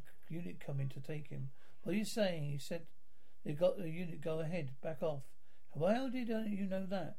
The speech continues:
I speak Finnish. My mum's Finnish. How do you say banana? Banani. Banani, sure. Stop or shoot. Don't, do not shoot.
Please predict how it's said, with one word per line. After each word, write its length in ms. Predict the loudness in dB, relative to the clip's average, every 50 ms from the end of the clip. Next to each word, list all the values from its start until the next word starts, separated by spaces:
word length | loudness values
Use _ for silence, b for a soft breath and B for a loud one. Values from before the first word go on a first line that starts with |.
| -4 -4
I 60 | -4
speak 300 | -2 -2 -4 -4 -4 -4 -4 -2
Finnish. 420 | -2 -2 -2 -2 -2 -2 -4 -4 -4 b b b b b b 2
My 100 | 2 4
mum's 340 | 4 4 4 2 0 -2 -2 -2
Finnish. 380 | -2 -2 -2 -2 -2 -4 -4 -4 -4 b b b b b b 2
How 160 | 2 2 2
do 60 | 2
you 160 | 0 -2 -2
say 240 | -2 -2 -2 -2 0
banana? 460 | 0 0 0 0 0 0 0 0 0 -2 -2 -2
Banani. 540 | -2 0 0 -2 0 0 0 0 0 0 -2 -2 b b b b b b b 0
Banani, 460 | 0 2 2 2 2 2 2 0 0
sure. 440 | -2 -2 -2 -2 0 0 -2 -2 -2 -4 b b b b b b
Stop 400 | -4 -4 -2 2 2 2 2 2 0
or 140 | -2 -2
shoot. 320 | -2 -2 -2 -2 -2 -2 -2 -2
Don't, 220 | -2 -2 -2 -2 -2 -4 -4 -4 -4 -4 -4 -4 -4 -4 -2
do 100 | -2 -2
not 160 | -2 -2 -2
shoot. 340 | -2 -2 -2 -2 -2 -2